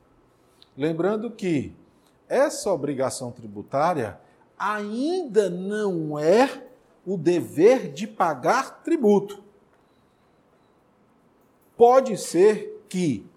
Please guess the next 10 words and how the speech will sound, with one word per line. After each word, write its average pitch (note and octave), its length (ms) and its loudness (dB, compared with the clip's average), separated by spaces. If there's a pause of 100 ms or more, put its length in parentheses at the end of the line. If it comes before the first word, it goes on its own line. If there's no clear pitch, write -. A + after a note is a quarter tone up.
(500)
você B2 380 -8
pratique C3 640 -6
a A#3 40 -6
hipótese G#3 440 -6
de F#3+ 60 -16
incidência, E3 760 -8 (360)
exista C#3+ 640 -4
fato G3+ 360 -4
gerador, D3 680 -4 (280)
nasça F#3 1200 0